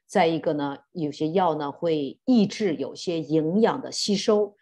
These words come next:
所以呢，你就会欠缺一些营养。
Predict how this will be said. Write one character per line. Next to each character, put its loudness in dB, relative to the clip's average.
所 -8
以 -6
呢， -6
你 -10
就 -2
会 0
欠 0
缺 -2
一 -4
些 -4
营 -8
养。 -2